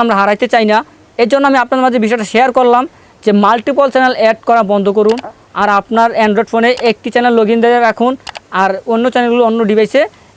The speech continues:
log in দিয়ে রাখুন। তাহলে একটা চ্যানেল নষ্ট হলে আর বাকি চ্যানেলগুলো নষ্ট হবে না, বাকি চ্যানেলগুলো আপনার বেঁচে যাবে। যদি ভিডিওটা সহজে বুঝতে পারেন, কথাগুলো ক্লিয়ার আপনারা বুঝতে পারেন, তাহলে আমার ভিডিওতে এখন লাইক দিন এবং কমেন্টস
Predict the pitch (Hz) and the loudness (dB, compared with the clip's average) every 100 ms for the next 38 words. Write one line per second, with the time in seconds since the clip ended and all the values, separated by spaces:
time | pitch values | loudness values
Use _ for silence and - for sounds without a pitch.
0 | _ - 208 214 202 196 190 165 151 107 | _ -6 -2 0 2 2 0 0 -8 -12
1 | - - 202 220 247 220 226 254 254 226 | -20 -6 -2 0 0 0 -2 0 0 0
2 | 262 277 381 - - - 202 208 202 240 | 0 0 -2 -6 -18 -6 -2 -2 -2 -2
3 | 226 233 220 - 226 226 269 381 - _ | -2 0 -2 0 0 2 0 -2 -10 _
4 | - 180 208 247 240 220 233 220 220 208 | -4 -2 -2 -2 -2 0 0 -2 -2 0
5 | 240 214 180 139 - - - - - - | 0 0 0 -2 -8 -10 -12 -10 -2 0
6 | 294 220 247 277 269 277 233 247 240 202 | 2 0 0 0 0 0 0 0 2 0
7 | 180 190 269 247 233 247 233 226 226 220 | -2 -2 -2 0 0 -2 -2 -2 -2 -2
8 | 240 233 226 240 240 - - - - - | -2 0 2 0 -2 -12 -20 -6 -6 -2
9 | 233 190 214 226 233 226 240 220 214 214 | -2 0 -2 -2 0 0 0 2 2 2
10 | 214 214 190 196 226 208 214 233 - - | 2 0 -2 -4 -2 0 0 -4 -8 -20
11 | - 180 196 214 170 240 233 202 220 208 | -8 -2 -2 -2 -2 -2 0 0 0 0
12 | 214 220 | 0 0